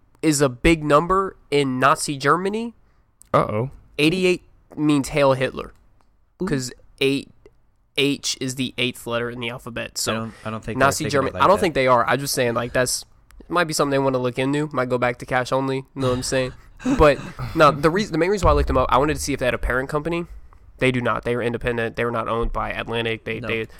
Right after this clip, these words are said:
Speaker 3: Yeah.
Speaker 1: they're not a
Speaker 2: Yeah.
Speaker 1: sub record label. So I really wanna know their, their deals with this label, 'cause I wanna know if they have three sixty deals.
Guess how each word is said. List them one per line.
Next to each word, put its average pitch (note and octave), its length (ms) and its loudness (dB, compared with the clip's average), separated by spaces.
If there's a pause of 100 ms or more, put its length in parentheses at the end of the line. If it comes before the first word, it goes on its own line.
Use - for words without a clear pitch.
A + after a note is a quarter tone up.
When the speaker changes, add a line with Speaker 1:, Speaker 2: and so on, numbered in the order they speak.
(100)
Speaker 3:
Yeah. A2 120 -4
Speaker 1:
they're B2 100 0
not B2 180 4
a A#2+ 40 2
Speaker 2:
Yeah. A2+ 60 -2
Speaker 1:
sub B2 400 2
record B2+ 240 2
label. C3 320 0 (220)
So D#3+ 420 6 (800)
I C3+ 80 8
really C#3+ 420 2
wanna C#3+ 240 2
know B2 540 2 (1120)
their, B2+ 320 2 (240)
their A#2+ 160 -2
deals A2+ 480 -8
with A#2+ 140 -10
this A2 180 -10
label, A2 180 -8
'cause A2 140 -10
I A2+ 80 0
wanna D3 160 2
know C#3 100 0
if A#2 80 -6
they A#2+ 80 -8
have A2+ 120 -6
three A2+ 180 -12
sixty - 340 -12
deals. - 300 -18